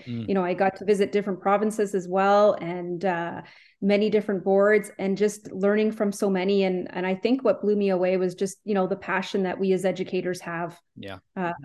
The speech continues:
Speaker 2: for making a difference. And, uh, there's so many wonderful thi-, things going on out there. And when I visit every district, I have to say I was blown away by the work that we're doing, and, and, uh, just so grateful to see,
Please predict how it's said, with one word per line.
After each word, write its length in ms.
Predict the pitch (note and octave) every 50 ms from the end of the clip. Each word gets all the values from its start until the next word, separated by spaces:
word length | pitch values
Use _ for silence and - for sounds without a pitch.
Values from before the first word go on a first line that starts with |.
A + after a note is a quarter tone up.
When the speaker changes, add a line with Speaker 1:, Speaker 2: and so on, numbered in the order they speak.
| - - _ -
Speaker 2:
for 100 | G#3+ G#3
making 340 | G3+ G3+ G3 G3+ G#3 G3
a 40 | F#3+
difference. 540 | F#3 F#3+ F3+ F3+ - F#3+ E3+ D#3+ - - -
And, 500 | - - F3+ F3 E3+ E3+ E3+ E3+ E3 F#3+
uh, 320 | F#3 F3 F3 F3 - - F#3 -
there's 180 | G#3+ - -
so 120 | - A3+ A3
many 200 | A3+ A#3 G#3+ G3+
wonderful 480 | F3+ F#3 F#3 F#3 F#3+ F#3+ F#3+ F#3+ F#3
thi-, 220 | F#3 F#3 F3 F3 - _ _
things 220 | - F#3+ F#3+ F3+
going 240 | F#3 F#3+ F#3+ F#3 F3
on 340 | - - - F#3 F3 F3+ F#3
out 200 | F#3 F#3+ F#3+ F#3+
there. 200 | G#3+ G#3 G#3 G#3
And 180 | G3 F#3+ F3+ F3
when 120 | F3+ F3+
I 140 | F3+ F3+ E3+
visit 320 | F3+ G3+ G3 F#3+ G3+ G3 -
every 200 | G3+ F#3+ G#3 G3+
district, 420 | E3 G3 G#3 G#3 - A3 G3 -
I 80 | G3+ F#3+
have 140 | F#3+ F3+ -
to 80 | G3
say 200 | F#3+ - F#3+ F#3
I 60 | F#3 F3+
was 160 | F#3 F3 E3+
blown 260 | - F#3 F#3 F#3+ F#3+
away 280 | F#3 F3 F3+ F3+ F#3+ F#3+
by 160 | G3 F3+ F3
the 100 | F#3 F3
work 320 | E3 - F#3+ F#3+ - - -
that 140 | F#3+ -
we're 140 | - F#3 F3+
doing, 400 | E3 F#3 F3+ F3+ G3 A#3 B3+ A#3+
and, 220 | G3 E3+ E3 E3 - - _ _ _ _ _ _ _
and, 360 | - F3+ F3+ E3+ F3 F3 E3
uh, 260 | G3 F3+ E3+ F3 F#3 E3+
just 240 | E3+ G3+ F#3+ F#3+ -
so 120 | A3+ G3+
grateful 460 | F3 - F#3+ F#3+ F#3 F#3 - G#3 G3
to 100 | G3+ F#3
see, 560 | E3 - - - F#3+ F#3 F#3 F3+ F3 F3 -